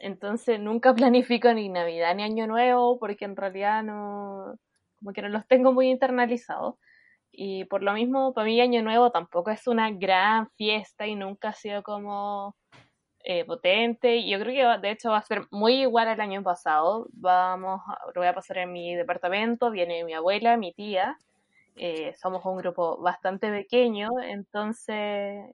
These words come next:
y, y la verdad es que yo trabajo el uno, así que también espero estar durmiendo a la una y media de la mañana.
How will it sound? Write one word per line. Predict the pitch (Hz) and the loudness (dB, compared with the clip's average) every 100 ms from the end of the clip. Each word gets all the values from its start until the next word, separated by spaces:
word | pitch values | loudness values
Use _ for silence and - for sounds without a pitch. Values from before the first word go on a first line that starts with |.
| _ | _
y, | - 190 190 185 - _ _ | -16 -14 -14 -16 -20 _ _
y | 185 | -2
la | 180 | 2
verdad | 185 | 2
es | 233 | 0
que | 233 | 0
yo | 226 | 2
trabajo | 214 208 233 | 6 6 6
el | 240 | 6
uno, | 269 240 233 - _ _ - | 6 4 -2 -6 _ _ -4
así | 196 - 214 | -2 -2 -6
que | 208 202 202 196 196 - _ _ _ _ _ _ _ _ _ _ | -2 -2 0 0 -2 -6 _ _ _ _ _ _ _ _ _ _
también | 196 190 202 233 | 0 0 0 0
espero | - 240 233 | 0 0 4
estar | 233 240 | 4 4
durmiendo | 214 190 190 240 254 247 | 2 -2 -2 0 2 4
a | 247 | 2
la | 240 214 208 208 202 214 | 2 0 -2 -4 -10 -8
una | 214 220 | -4 -2
y | |
media | 208 202 226 | -2 -2 0
de | |
la | 233 | 0
mañana. | 233 226 226 320 | -2 -2 -4 -6